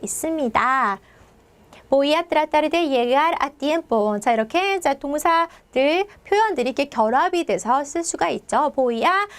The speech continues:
가까운 미래에 저 노력할 거예요. Tratar de llegar, 도착하려고 노력할 거예요. 그죠? A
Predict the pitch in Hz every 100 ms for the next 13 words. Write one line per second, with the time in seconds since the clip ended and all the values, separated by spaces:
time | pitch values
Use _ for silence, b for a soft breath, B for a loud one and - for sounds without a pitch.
0 | B B 226 220 277 330 269 269 247 226
1 | - 262 359 381 233 240 247 269 - 359
2 | 370 381 - 214 214 208 202 302 226 208
3 | 240 220 233 220 220 330 349 339 311 320
4 | 320 B B 320 311 349 349 349 349 359
5 | 381 - - 226 339 440 427 240 233 233
6 | - 381 392 403 403 - 214 208 208 240
7 | 330 294 180 175 _ 185 302 240 208 -
8 | -